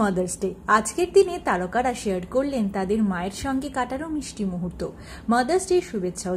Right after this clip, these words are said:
জানালেন সকলকে। আর মা যে তাদের জীবনে কতটা ইম্পর্টেন্ট, তাও জানাতে ভুললেন না অনেক তারকা। প্রসেনজিৎ চ্যাটার্জি মায়ের সঙ্গে এই ছবিটি শেয়ার করলেন আজকের বিশেষ দিনে।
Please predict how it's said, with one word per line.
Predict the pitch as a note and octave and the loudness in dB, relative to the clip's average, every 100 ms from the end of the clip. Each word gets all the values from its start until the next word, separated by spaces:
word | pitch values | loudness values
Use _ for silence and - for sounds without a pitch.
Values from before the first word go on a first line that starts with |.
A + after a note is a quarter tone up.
| F3+ | 0
জানালেন | F#3+ A3 C#4+ D#4+ - | 0 -2 -4 -6 -6
সকলকে। | D4+ - D4+ D4+ E4+ - - - G3 | -6 -4 -4 -4 -8 -8 -16 -8 -2
আর | F#3+ F#3+ | 0 2
মা | F#3 G3+ D4 | 2 0 0
যে | D4+ | -2
তাদের | - F3+ F#3 E3 | -2 -2 -2 -2
জীবনে | G3 F#3+ B3 C#4 - | -2 0 0 -2 -4
কতটা | F#3 E3+ G3 C4 D4+ D#4 | -6 -4 -2 0 -2 -4
ইম্পর্টেন্ট, | E4 E4 E4 B3 G3 G3+ | 0 0 0 -4 -2 -2
তাও | F#3+ F3+ F3 | -2 -2 -2
জানাতে | F3 E3+ F#3+ F#3+ | -4 -2 -4 0
ভুললেন | G3 G3+ C4+ A#3+ | 0 2 0 -2
না | C#4+ | -4
অনেক | A#3+ G#3 E3+ - | -2 -2 -2 -8
তারকা। | E3+ F3 - E3 - | -8 -6 -6 -6 0
প্রসেনজিৎ | E4+ F4+ F4+ G#3+ G3+ - | 2 4 2 2 -2 -4
চ্যাটার্জি | E3+ F#3 D#3+ F3+ F3 - - F#3+ | -6 -6 -4 -4 -6 -14 -4 -2
মায়ের | F3 F3 - | 0 -2 -2
সঙ্গে | A#3 C#4+ D4+ G#3 | -2 -2 0 0
এই | F#3 | -2
ছবিটি | - A3 C4 D4+ D4+ | -4 -4 -4 -4 -4
শেয়ার | A3 F3+ F3 A#3+ | -2 -2 -2 0
করলেন | B3+ C4+ - - A3+ | 0 0 -6 -4 -4
আজকের | A3+ - A#3 G#3+ | -4 -6 -4 -2
বিশেষ | G#3+ G3+ - - | -2 -4 -10 -4
দিনে। | F3+ E3+ | -2 -4